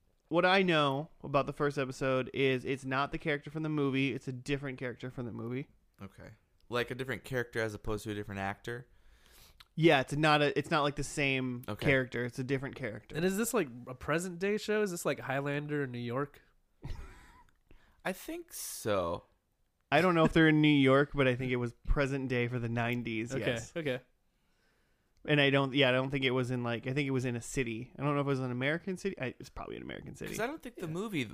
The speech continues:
Speaker 2: was, though, was it?
Speaker 1: I have
Speaker 2: I think
Speaker 1: no
Speaker 2: the
Speaker 1: i-
Speaker 2: movie was,
Speaker 1: I don't know.
Speaker 2: like, clans versus clans kind of a thing. More like, <coughs> more, uh, uh,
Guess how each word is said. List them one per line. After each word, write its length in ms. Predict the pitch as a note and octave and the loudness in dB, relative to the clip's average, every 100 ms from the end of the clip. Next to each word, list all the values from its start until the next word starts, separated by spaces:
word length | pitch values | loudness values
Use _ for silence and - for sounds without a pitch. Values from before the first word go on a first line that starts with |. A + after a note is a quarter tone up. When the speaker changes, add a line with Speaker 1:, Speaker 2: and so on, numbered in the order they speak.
| - | -14
Speaker 2:
was, 360 | G2+ G#2 F2+ - | -4 -2 -2 -4
though, 240 | G2 E2+ | -4 -2
was 200 | G2+ C#3 | -4 -6
it? 180 | G#3 - _ _ | -10 -12 _ _
Speaker 1:
I 120 | B2+ | 0
have 120 | A#2+ A2+ | 0 0
Speaker 2:
I 20 | |
think 100 | B2+ | 0
Speaker 1:
no 120 | A#2+ | 2
Speaker 2:
the 60 | A#2+ | 2
Speaker 1:
i- 80 | D#3+ | 0
Speaker 2:
movie 340 | F3 F3 E3+ | -4 -4 -6
was, 540 | D3+ C3 A#2+ G#2+ - - | -4 -4 -4 -6 -12 -14
Speaker 1:
I 60 | B2 | -14
don't 100 | C#3 | -6
know. 40 | |
Speaker 2:
like, 220 | B2 G#2+ - - _ _ | -4 -4 -6 -20 _ _
clans 840 | - A#2+ A2 G2+ F#2+ F#2 F#2 - - | -12 -6 -2 0 -2 -4 -8 -12 -10
versus 320 | F#2 - - | -10 -10 -16
clans 680 | - G#2 E2 E2+ G1+ - - | -14 -8 -8 -8 -10 -12 -16
kind 140 | - A#1 | -14 -14
of 60 | |
a 40 | - | -14
thing. 380 | - - A2+ G#2 | -14 -12 -12 -10
More 320 | G#2 A2+ A#2 A2 | -6 -2 0 2
like, 220 | G#2+ - - F2 - | 0 -2 -6 -12 -16
<coughs> 320 | - - _ | -20 -20 _
more, 300 | - A2+ A#2 | -6 -2 2
uh, 320 | A2 G#2 G2 F#2+ - _ _ _ _ _ _ _ _ _ _ _ - | 4 4 2 0 -8 _ _ _ _ _ _ _ _ _ _ _ -10
uh, 520 | G2+ F#2+ F#2 E2+ E2 | -4 -2 0 -2 -4